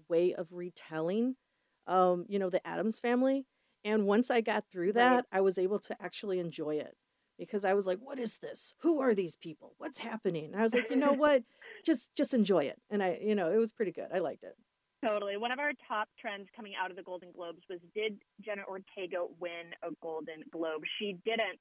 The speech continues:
Speaker 2: but maybe next year.
Speaker 1: Oh, wait, who did then? Who won in the category?
Speaker 2: Let's see. We have,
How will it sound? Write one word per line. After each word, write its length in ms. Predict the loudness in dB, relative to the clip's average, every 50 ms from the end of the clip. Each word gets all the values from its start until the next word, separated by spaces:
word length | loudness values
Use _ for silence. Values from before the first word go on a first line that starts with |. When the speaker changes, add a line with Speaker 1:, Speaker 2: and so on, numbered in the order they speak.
| _ -10 _
Speaker 2:
but 160 | -4 -4 -4
maybe 240 | -2 -4 -4 -4 -4
next 240 | -4 -6 -8 -10 -14 _
year. 300 | -12 -10 -8 -8 -8 -10 -14 _ _ _ _ _ _ _
Speaker 1:
Oh, 80 | 0 2
wait, 220 | 2 2 2 0
who 140 | -2 -4 -4
did 280 | -2 -2 -2 -2 0 2
then? 260 | 2 2 2 0 -2
Who 140 | -4 -4 -2
won 160 | -4 -4 -2
in 80 | -2
the 80 | -2 -2
category? 680 | -2 -2 -4 -4 -4 -2 0 0 0 0 -2 -6 -10 -14 _ _ _ _ _ _ _ _ _ _ _ _
Speaker 2:
Let's 220 | -6 -6 -6 -6 _ -14 -6
see. 440 | -4 -2 -2 -2 -2 -2 -2 -4 -4 -6
We 500 | -8 -10 -8 -8 -6 -6 -6 -8 -8 -10 -12
have, 640 | -10 -8 -6 -6 -6 -6 -6 -6 -6 -6 -8 -8 -10